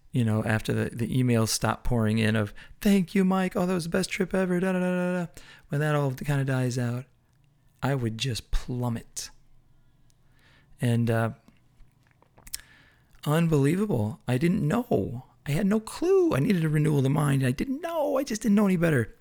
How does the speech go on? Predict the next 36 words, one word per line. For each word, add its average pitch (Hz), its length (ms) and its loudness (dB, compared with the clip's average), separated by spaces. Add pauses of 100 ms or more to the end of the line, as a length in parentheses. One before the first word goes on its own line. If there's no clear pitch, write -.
(300)
So 151 320 6 (200)
here 208 240 4
I 196 80 6
go. 143 280 4 (280)
Uh, 165 180 2
during 180 220 4
covid, 120 320 4
everything 123 240 2
got 98 160 2
taken 104 220 2
away 98 140 0
from - 140 -6
me. 95 200 -4 (340)
You - 100 -10
know, - 140 -8
and 101 140 -6
it's 98 160 -8
a 101 40 -2
long 110 240 2
story. 101 400 -2
It's - 140 -6
a 101 40 -8 (160)
wonderful 113 300 -2
story. 98 380 -4
The 107 80 0
Lord 107 240 -4
told 107 180 -2
me 101 80 -2
at 98 60 -8
the - 60 -12 (100)
beginning 104 300 -2
of, 98 160 -4
uh, 92 140 -6
two - 140 -6
thousand 98 320 -6
twenty, 101 340 -4